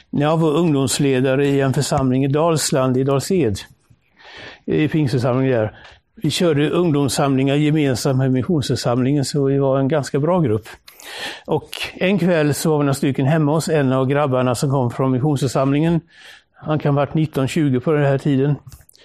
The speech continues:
Eh, alltså han är närmast som min ålder, han låg några år efter, men inte många. Eh, och han berättade att han har fått någon inf-, eh, något problem med värk i munnen.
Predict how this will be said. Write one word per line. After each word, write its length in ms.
Eh, 360
alltså 260
han 220
är 260
närmast 360
som 100
min 180
ålder, 220
han 80
låg 140
några 120
år 200
efter, 240
men 120
inte 140
många. 260
Eh, 320
och 180
han 300
berättade 400
att 80
han 140
har 160
fått 280
någon 160
inf-, 760
eh, 60
något 160
problem 460
med 340
värk 520
i 60
munnen. 640